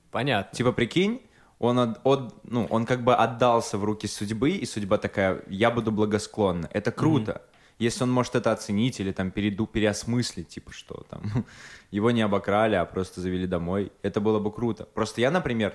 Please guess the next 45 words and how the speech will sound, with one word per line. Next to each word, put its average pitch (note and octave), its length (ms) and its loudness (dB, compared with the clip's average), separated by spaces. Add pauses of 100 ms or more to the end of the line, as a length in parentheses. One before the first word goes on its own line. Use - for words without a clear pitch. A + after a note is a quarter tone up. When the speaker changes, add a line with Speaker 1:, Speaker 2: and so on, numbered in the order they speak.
Speaker 2:
так A#2 220 0
мир C3 220 2
не B2 160 2
вижу. A2 400 0
Я A2 140 0
не B2 100 0
вижу, A2+ 340 0
не A#2 140 2
вижу A2+ 220 0
мир E3 280 0 (260)
как G2+ 200 -4
благосклонное A#2 720 0
место. F#2 420 -2
Я F2 80 0
вижу A#2+ 220 0
его A2 120 0
как - 200 -8
уебское G2+ 480 0
место, G#2 260 -2
которое G2 280 -4
вечно G#2 260 -2
меня F2+ 180 -2
ходит, G2+ 280 -2 (380)
хочет - 300 -4
наебать G2 540 -2 (100)
и, - 40 -20
типа, F2+ 400 -10 (340)
Speaker 1:
Ну C3+ 160 2
Speaker 2:
наказать. C3+ 340 6
Speaker 1:
вот, - 20 0
а, A2+ 300 0
а A2+ 40 0
мы C3+ 180 0
были D#3 240 2
тем C3+ 240 -2
самым, C3 360 0
не A2 80 -2
знаю, G#2+ 320 -2
ангелом-хранителем, A#2 1200 -2
спасителем. C#3 420 -2
Неважно, D3 340 4
мы F3+ 120 4
просто G3+ 360 2
Speaker 2:
Я B2+ 100 4
понял. F#2+ 300 2